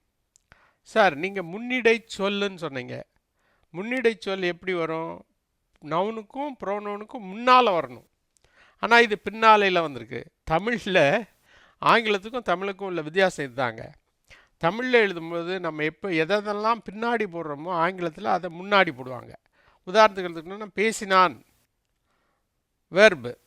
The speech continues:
வினைச்சொல், அது எப்பயுமே என்ன வரணும்? கடைசியில வரும் தமிழ்ல. ஆனா ஆங்கிலத்துல இடையில வரும். அல்லது அந்த வே-, நவுனுக்கு அப்புறம் வரும். ரைட்டா? அதே மாதிரி கடந்த காலத்தை, அவனுடைய கடந்த காலத்தை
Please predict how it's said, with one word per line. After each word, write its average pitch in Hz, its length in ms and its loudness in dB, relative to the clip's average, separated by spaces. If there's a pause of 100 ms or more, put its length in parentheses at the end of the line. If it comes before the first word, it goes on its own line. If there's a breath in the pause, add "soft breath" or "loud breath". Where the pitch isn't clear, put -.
வினைச்சொல், 147 600 -2
அது 180 340 -4
எப்பயுமே 226 260 -2
என்ன 214 320 -2
வரணும்? 170 260 -4 (100)
கடைசியில 226 600 2
வரும் 196 200 -6
தமிழ்ல. 165 460 -4 (520 soft breath)
ஆனா 180 320 4
ஆங்கிலத்துல 190 600 -4 (640)
இடையில 180 460 4
வரும். 117 220 -10 (560)
அல்லது 226 520 -4
அந்த 180 380 -4
வே-, 160 440 -4
நவுனுக்கு 226 580 -4
அப்புறம் 190 460 0
வரும். 127 400 -8 (960)
ரைட்டா? 170 440 2 (340 soft breath)
அதே 208 340 4
மாதிரி 220 280 -2
கடந்த 220 420 4
காலத்தை, 214 380 2
அவனுடைய 214 400 0
கடந்த 202 320 0
காலத்தை 196 360 -2